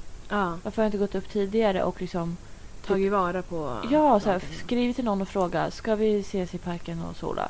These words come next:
Speaker 1: Ja, nej, men verkligen.
Speaker 2: Alltså, varenda år.
Speaker 1: Ja,
Speaker 2: Det
Speaker 1: nej,
Speaker 2: är
Speaker 1: men
Speaker 2: så.
Speaker 1: <laughs> ja, nej, men samma här.
Speaker 2: Ja.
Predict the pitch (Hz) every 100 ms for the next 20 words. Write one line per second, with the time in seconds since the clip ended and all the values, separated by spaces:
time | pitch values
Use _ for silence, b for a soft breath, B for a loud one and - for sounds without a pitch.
0 | - 233 208 175 175 208 226 247 262 247
1 | - 226 - - 208 - - 202 214 202
2 | 202 233 233 208 196 240 220 - - -
3 | - 226 180 175 226 254 311 320 294 254
4 | 381 - - 311 392 330 359 285 226 233